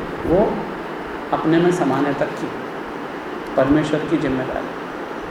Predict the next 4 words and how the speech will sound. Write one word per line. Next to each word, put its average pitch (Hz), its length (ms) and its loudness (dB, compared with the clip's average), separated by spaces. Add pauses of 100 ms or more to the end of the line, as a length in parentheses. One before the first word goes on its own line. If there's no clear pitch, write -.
(2000)
जो 220 80 6
अंतिम 208 520 8
लक्ष्य 180 280 8
है, 214 180 10